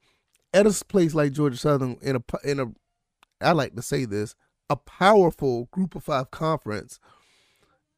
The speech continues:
and actually be a winner here and make things turn around. Now, I don't think that Coach Clay Helton looks at stuff like this. I don't. You know, that's what we're here for.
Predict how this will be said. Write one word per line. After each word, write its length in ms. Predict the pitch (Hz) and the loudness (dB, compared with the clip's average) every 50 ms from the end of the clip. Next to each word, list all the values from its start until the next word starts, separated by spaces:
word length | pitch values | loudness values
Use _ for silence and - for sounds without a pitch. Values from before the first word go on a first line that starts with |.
| _ - | _ -4
and 460 | - 185 180 180 175 165 160 151 135 - _ _ _ _ _ - | -2 0 2 2 2 0 0 -4 -6 -10 _ _ _ _ _ 0
actually 640 | 147 175 190 175 - - 185 185 185 180 170 156 127 - _ _ _ _ _ _ _ _ - - | 2 2 2 2 0 -2 0 0 0 0 -2 -4 -6 -8 _ _ _ _ _ _ _ _ -2 2
be 160 | 202 202 202 | 4 4 6
a 80 | 180 | 6
winner 420 | 147 127 135 156 180 196 170 143 127 | 4 2 2 2 2 2 2 0 -2
here 360 | 117 110 127 117 107 98 95 _ - _ _ _ _ _ | -4 -6 -8 -8 -8 -10 -12 _ -20 _ _ _ _ _
and 360 | - 143 143 143 143 135 131 - - _ _ _ - | -10 -8 -6 -6 -6 -6 -8 -10 -14 _ _ _ -18
make 500 | 95 110 127 160 170 196 175 190 196 185 | -16 -14 -12 -10 -6 -2 0 0 0 0
things 240 | - 190 180 160 - | 0 -2 -2 -2 -4
turn 180 | - 185 170 | -4 -4 -4
around. 320 | 151 151 156 156 135 131 131 | -2 -2 -4 -2 -2 -2 -2
Now, 160 | 135 135 156 | 2 4 4
I 60 | 233 | 6
don't 200 | 294 403 320 190 | 6 6 4 2
think 220 | - 180 160 143 139 | -2 -4 -4 -4 -4
that 120 | 139 127 | -6 -4
Coach 240 | - - 135 123 - | -2 -2 -4 -4 -4
Clay 220 | - 131 120 117 | -4 -6 -4 -2
Helton 320 | - 120 117 113 - 92 92 | -2 -2 -2 -2 -4 -4 -4
looks 220 | 107 110 - - | -4 -4 -4 -6
at 80 | 95 101 | -8 -6
stuff 240 | - - 110 110 - | -4 -4 -4 -4 -4
like 200 | - - - - _ | -8 -10 -10 -10 _
this. 200 | - - 104 - | -14 -12 -10 -6
I 120 | - 110 117 | -4 -4 -4
don't. 260 | 113 - - - - _ _ _ _ _ - - - - - _ _ _ | -4 -6 -8 -10 -12 _ _ _ _ _ -20 -20 -20 -20 -20 _ _ _
You 140 | - - 135 | -6 -4 -2
know, 100 | 131 131 | 0 2
that's 220 | 127 151 151 - | 2 2 2 0
what 120 | 165 147 127 | -2 -2 0
we're 200 | 123 139 135 - | 2 2 2 2
here 140 | - 104 107 | 0 -2 -4
for. 300 | - - 73 65 - | -4 -6 -6 -6 -6